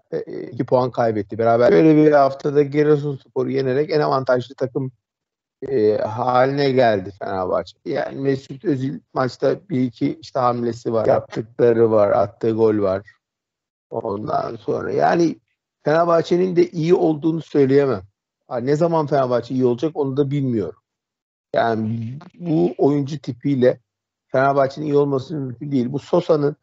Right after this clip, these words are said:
mutlaka takıma monte edilmesi lazım. Yani Sosa bir takımı oynatacak, beyin hüviyeti görecek bir oyuncu. Mutlaka Sosa'nın, yani sakat mıdır, niye oynamıyor bilmiyorum tam manasıyla. Ne oldu? Birden Sosa kayboldu ortada.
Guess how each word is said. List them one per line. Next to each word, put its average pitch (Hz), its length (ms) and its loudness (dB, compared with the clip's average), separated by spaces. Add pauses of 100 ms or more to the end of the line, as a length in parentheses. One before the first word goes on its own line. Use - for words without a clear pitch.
(300)
mutlaka 147 460 0
takıma 143 380 -2
monte 135 380 2
edilmesi 117 500 -4
lazım. 110 320 -6
Yani 131 240 -2
Sosa 143 460 0 (420)
bir 131 160 -4
takımı 143 540 0
oynatacak, 143 800 0 (160)
beyin 131 400 0
hüviyeti 135 480 -2
görecek 127 460 -2
bir 175 40 -4
oyuncu. 127 520 0 (100)
Mutlaka 135 580 0
Sosa'nın, 127 760 -4 (300)
yani 107 280 -8
sakat 127 460 -4
mıdır, 120 340 -8
niye 113 220 -4
oynamıyor 127 560 -2
bilmiyorum 117 500 -2
tam 117 160 -2
manasıyla. 113 800 -2 (540)
Ne 131 60 4
oldu? 120 340 2
Birden 127 260 -2
Sosa 120 300 -4
kayboldu 113 500 0
ortada. 113 420 -8